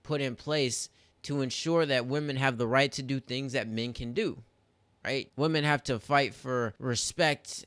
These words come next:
in the workforce, in sports, in all of these fields,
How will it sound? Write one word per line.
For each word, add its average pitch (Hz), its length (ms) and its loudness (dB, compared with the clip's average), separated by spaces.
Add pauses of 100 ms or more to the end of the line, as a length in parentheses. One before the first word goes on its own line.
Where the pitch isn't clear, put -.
(160)
in 139 300 -4
the 117 360 -4
workforce, 147 1120 0
in 143 140 0
sports, 180 340 2
in 147 140 -6 (360)
all 190 460 4
of 175 140 0
these 170 260 -2
fields, - 720 -4